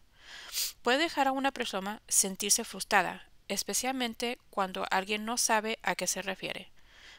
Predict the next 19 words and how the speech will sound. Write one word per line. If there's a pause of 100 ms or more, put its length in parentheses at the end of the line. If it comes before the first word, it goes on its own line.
(100)
Vamos
a
hablar
sobre
lo
que
esto
significa. (880)
Yo,
como
defensora
de
derechos
de
civiles
de
personas
con
discapacidades,